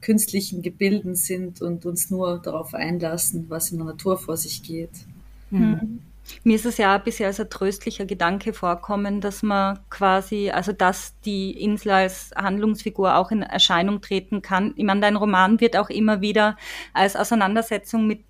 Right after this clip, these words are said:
Speaker 2: der, mit der klimatischen Veränderung gelesen. Darüber haben wir eh schon ganz, ganz kurz
Speaker 1: Mhm.
Speaker 2: gesprochen. Aber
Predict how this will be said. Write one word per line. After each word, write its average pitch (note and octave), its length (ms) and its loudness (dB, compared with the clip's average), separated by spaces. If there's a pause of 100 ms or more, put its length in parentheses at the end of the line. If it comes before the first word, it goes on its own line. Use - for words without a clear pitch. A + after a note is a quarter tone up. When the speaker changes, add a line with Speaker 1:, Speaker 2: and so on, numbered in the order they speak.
Speaker 2:
der, G3+ 500 0
mit G3 180 -6
der G#3 100 -6
klimatischen A3 560 2
Veränderung B3 580 4
gelesen. A3 420 0
Darüber G#3+ 300 -2
haben G#3 120 -2
wir G3+ 80 -4
eh G#3+ 160 -2
schon B3 200 2
ganz, A3 240 -2
ganz A3+ 200 -4
kurz A3 280 0
Speaker 1:
Mhm. G#3 40 -4
Speaker 2:
gesprochen. A3 680 -4 (400)
Aber G3+ 580 -2